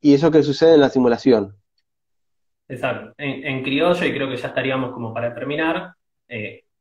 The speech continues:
Speaker 2: lo, lo que querés generalmente no es que simplemente toqueteen cosas.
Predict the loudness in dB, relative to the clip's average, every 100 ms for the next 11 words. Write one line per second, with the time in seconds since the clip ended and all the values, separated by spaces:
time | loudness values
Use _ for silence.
0 | _ _ -8 -6 -6 -6 -4 -4 -4 -2
1 | -2 -2 -2 0 0 0 -2 -4 -6 -6
2 | -4 -4 -4 -4 -6 -6 -2 0 0 -2
3 | -6 -8 -14